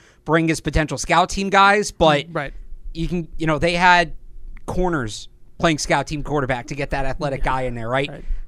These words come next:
Speaker 1: I, I think Brian Hoyer's knowledge and experience was valuable.
Speaker 2: That's fair. That's fair. I didn't really think of it that way because, again, I don't think, uh, the, uh, the ambiguous they, I don't necessarily think they think of it that way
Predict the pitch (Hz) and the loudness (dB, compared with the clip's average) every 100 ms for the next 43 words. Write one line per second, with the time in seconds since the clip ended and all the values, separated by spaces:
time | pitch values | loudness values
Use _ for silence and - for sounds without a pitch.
0 | - - 117 - 139 139 170 151 160 156 | -12 -8 -8 -4 -4 0 -2 2 2 2
1 | 156 147 151 147 147 120 - 151 139 131 | 2 2 2 2 0 -4 -6 0 0 0
2 | 120 131 - 123 123 110 110 113 104 98 | -4 -10 -8 -8 -8 -8 -8 -8 -8 -12
3 | - - 214 208 160 - 226 220 196 - | -16 -16 -4 0 0 0 0 2 0 -4
4 | 202 156 - 196 165 160 170 175 170 151 | -4 -4 0 2 2 2 0 0 0 0
5 | 185 170 160 156 165 156 160 165 160 - | -4 -4 -2 0 2 0 0 -2 -2 -2
6 | 147 139 131 - _ - 180 160 160 156 | -2 -2 -8 -12 _ -6 2 4 4 2
7 | 156 147 170 151 156 151 143 151 _ _ | -2 -2 -2 -2 0 0 -2 -6 _ _
8 | _ 220 180 151 143 143 143 143 - 185 | _ -4 0 0 0 -2 -4 -6 -6 -2
9 | 151 143 160 160 151 - 185 175 147 160 | 0 2 4 4 2 0 2 4 2 0
10 | 160 - - 190 175 170 180 170 - 175 | -6 -16 -6 0 2 2 0 0 2 4
11 | 165 156 185 160 - 180 185 147 - 165 | 4 2 0 -4 0 2 2 -2 -8 -14
12 | _ _ _ _ _ _ - 170 151 139 | _ _ _ _ _ _ -4 -2 -2 -4
13 | 131 _ 151 127 127 127 147 | -8 _ -4 -4 -4 -6 -6